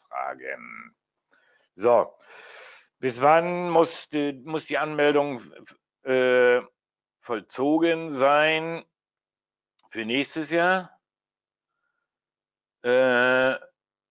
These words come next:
ja, schreibt mir eine Mail und wo ein Wille ist, ist auch ein Gebüsch, mein Lieber. Ne? Weil den Club gibt es jetzt über ein Jahr und, äh, die Mitglieder, die seit letztem Jahr dabei sind, haben selbstverständlich bei der Verlängerung Vorrang, weil die Mitgliederzahl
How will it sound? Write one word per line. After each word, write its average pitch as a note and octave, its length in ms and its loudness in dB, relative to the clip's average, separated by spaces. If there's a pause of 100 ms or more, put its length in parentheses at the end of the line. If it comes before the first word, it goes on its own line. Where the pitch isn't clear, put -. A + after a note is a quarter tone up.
(880)
ja, A2+ 440 2
schreibt A#2 340 -6
mir C3+ 60 -10
eine A2+ 120 -6
Mail C#3 460 -2
und C3+ 380 -10 (480)
wo A2+ 120 -6
ein G#2+ 140 -6
Wille A#2+ 180 0
ist, A2 120 -6
ist A2 80 -8
auch G2+ 200 -2
ein F#2+ 80 -14
Gebüsch, F2 340 -8
mein D2+ 180 -8
Lieber. C#2 280 -10 (420)
Ne? C3+ 280 -4 (1400)
Weil A#2 200 0
den A#2+ 140 -2
Club - 260 0
gibt - 160 -6
es B2 140 -6
jetzt - 280 -2
über C#3+ 280 2
ein A2 120 0
Jahr B2+ 480 2
und, A#2 600 -10
äh, G#2+ 320 -4
die G2 520 -10 (200)
Mitglieder, G#2 640 -16
die G2 380 -16
seit F#2 220 -12
letztem G2 340 -20
Jahr F2 120 -12
dabei E2 320 -12
sind, F2 160 -18
haben E2+ 140 -16
selbstverständlich E2 580 -16
bei E2+ 100 -8
der D#2+ 120 -10
Verlängerung G#2 340 -8
Vorrang, G#2+ 400 -4
weil F#2+ 100 -4
die F#2 60 -8
Mitgliederzahl G2 800 -8